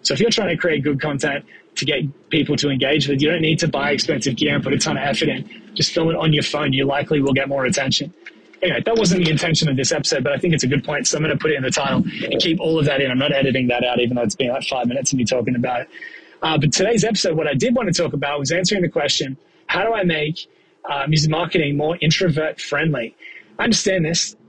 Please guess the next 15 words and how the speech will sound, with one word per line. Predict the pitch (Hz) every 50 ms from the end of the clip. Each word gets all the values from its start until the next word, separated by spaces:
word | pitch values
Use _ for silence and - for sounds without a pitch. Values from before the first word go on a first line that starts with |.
| - -
uh, | 156 151 143 143 131
because | 127 - - 160 151 143 139 139 - - - -
I | - 160 170 170 156 139
am | 156 156 160 160
an | 151 143
introvert | 139 135 - 151 127 143 143 135
myself. | 131 135 135 - 151 156 190 180 - - - - - - - - - - -
It's | - - -
funny | 196 190 190
that, | 190 196 190 185 - -
'cause | - 170 151 147
a | 151
lot | 151 151 151
of | 151
people | 160 156 143 - 147 143 143 143 135